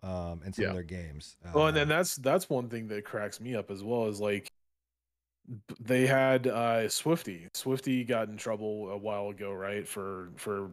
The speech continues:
Speaker 2: an allegation of, of sexual misconduct with a, with a, uh, I don't know if it was with a, a player or if it was with somebody, but they removed his, his stuff out of that game without even investigating it, right? But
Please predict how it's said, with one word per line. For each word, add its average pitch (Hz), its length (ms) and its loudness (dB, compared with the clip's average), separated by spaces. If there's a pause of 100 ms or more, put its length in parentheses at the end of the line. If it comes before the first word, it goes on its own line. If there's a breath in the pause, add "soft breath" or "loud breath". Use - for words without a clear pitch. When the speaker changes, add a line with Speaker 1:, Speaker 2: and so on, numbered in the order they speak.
(100)
Speaker 2:
an 104 240 -4
allegation 98 560 -2
of, 92 280 -6
of 98 460 -4
sexual 101 340 -2
misconduct 92 580 -6
with 95 160 -8
a, 90 360 -10
with 104 200 -6
a, 92 180 -6
uh, 90 240 -10 (800)
I - 60 -2
don't 110 80 2
know 113 60 4
if 104 100 0
it 113 40 2
was 98 160 0
with 98 160 0
a, 92 300 0
a 90 40 -2
player 101 580 0
or 87 200 -4
if 90 80 -10
it 95 60 -4
was 87 200 -6
with 95 220 -8
somebody, 104 560 0 (440 loud breath)
but 107 280 6
they 113 160 6
removed 113 540 0
his, 107 320 0
his 117 260 0
stuff 98 240 0
out 95 140 0
of 90 40 -8
that 85 140 -6
game 92 240 -10
without 90 240 -6
even 87 220 -12
investigating 82 640 -8
it, - 160 -16 (100)
right? 90 300 -2 (460)
But 104 300 2